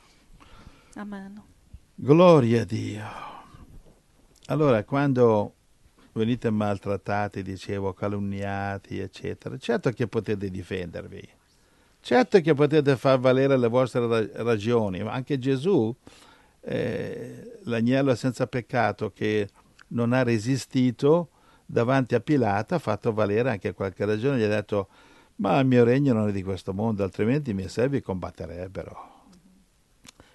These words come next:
Speaker 2: Quando lo hanno preso a schiaffi, cos'è che gli ha risposto Gesù a quei farisei?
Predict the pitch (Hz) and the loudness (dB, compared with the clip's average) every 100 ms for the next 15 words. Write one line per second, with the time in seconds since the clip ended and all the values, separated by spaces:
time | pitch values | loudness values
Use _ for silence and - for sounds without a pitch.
0 | _ 127 127 127 120 113 _ _ _ - | _ 2 4 4 4 0 _ _ _ -2
1 | 120 120 117 123 117 110 - 113 95 - | 2 2 0 0 0 -2 0 0 0 -6
2 | - - 101 113 110 104 98 92 - 101 | -12 -6 -4 -4 -4 -4 -4 -6 -10 -10
3 | 90 - 87 90 90 92 95 - _ _ | -10 -12 -14 -14 -14 -16 -16 -20 _ _
4 | - - - 95 87 95 92 90 101 104 | -18 -14 -10 -10 -8 -8 -8 -8 -10 -10
5 | 92 87 98 98 | -10 -12 -16 -20